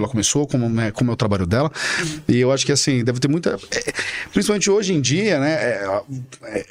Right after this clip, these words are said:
é engraçado, né? Porque as pessoas, é, é, se você olhar uma menina de doze anos, quinze anos, ela quer ser o quê? Ela quer ser uma influencer.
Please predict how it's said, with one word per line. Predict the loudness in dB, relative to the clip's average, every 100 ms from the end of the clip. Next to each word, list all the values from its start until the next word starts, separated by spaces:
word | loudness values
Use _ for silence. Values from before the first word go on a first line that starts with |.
| 0
é | 2
engraçado, | 2 2 0 0 0
né? |
Porque | 0 -2
as |
pessoas, | 0 0 2 2
é, | 2 2 0
é, | 0
se | 0
você | 2
olhar | 2 2
uma | 2
menina | 2 2
de | 0 0
doze | 0 2 2 2
anos, | 0 0
quinze | 0 2
anos, | 2
ela | 0 2
quer | 2
ser | 2
o | 0
quê? | 0
Ela | 0
quer | 0
ser | 0
uma | 0
influencer. | 0 0 0